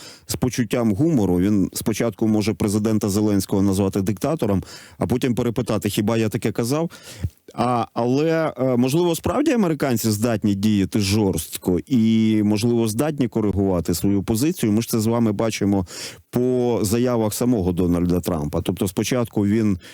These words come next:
е, струснув світ своєю тарифною політикою, а потім, по суті справи, ввімкнув задню передачу, а, і сказав, що, ну, почекаємо ще, ще подивимось на те, що буде далі.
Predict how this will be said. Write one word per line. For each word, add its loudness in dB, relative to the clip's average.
е, 2
струснув 0
світ 0
своєю 0
тарифною -2
політикою, 0
а 0
потім, 0
по -4
суті -2
справи, 0
ввімкнув 0
задню 0
передачу, -2
а, 0
і 2
сказав, -2
що, 0
ну, 2
почекаємо 0
ще, -2
ще -2
подивимось 0
на 0
те, -2
що -2
буде 0
далі. 0